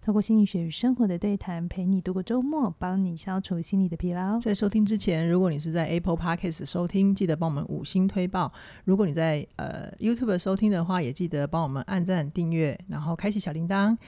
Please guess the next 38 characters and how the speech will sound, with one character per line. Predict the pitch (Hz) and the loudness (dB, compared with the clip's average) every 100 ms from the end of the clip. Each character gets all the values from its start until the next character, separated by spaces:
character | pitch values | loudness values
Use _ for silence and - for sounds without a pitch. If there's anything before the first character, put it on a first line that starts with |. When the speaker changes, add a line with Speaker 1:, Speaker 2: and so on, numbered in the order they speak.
| - | -10
Speaker 2:
你 | 156 | -2
的 | 160 | 0
任 | 190 226 | 2 2
何 | 190 165 175 | 2 0 0
小 | 180 185 | 0 0
小 | 190 | 0
的 | 156 | -2
行 | 170 170 | -2 -2
动 | 185 175 | 0 0
都 | 170 | -2
是 | 175 | -2
对 | 185 | 0
我 | 175 | 0
们 | 151 156 156 170 | 0 -4 -6 -8
节 | - 170 | -4 2
目 | 196 185 | 4 4
最 | 226 | 2
好 | 202 147 | 0 0
的 | 160 | -2
鼓 | - 175 | -4 0
励 | 233 | 2
哦。 | 220 240 - - | 2 0 -6 -10
Speaker 1:
嗯。 | 311 233 180 - - 226 | -4 -4 -4 -12 -10 0
Speaker 2:
杨 | 254 | 0
老 | |
师， | 196 226 233 - - - - | 2 0 0 -2 -14 -20 -4
Speaker 1:
嘿。 | 269 | -2
Speaker 2:
你 | 202 180 | 0 0
从 | 190 202 | 2 0
小 | 277 214 151 | 2 -2 -2
到 | 208 190 | 0 -2
大 | - 208 175 151 - - | -2 -2 0 -2 -4 -8
有 | - - 67 | -6 -6 -4
没 | 156 170 | -2 0
有 | 180 151 | -2 -2
过 | 185 170 | 0 0
一 | 170 | 0
些， | 160 - 151 151 | -4 -4 -4 -4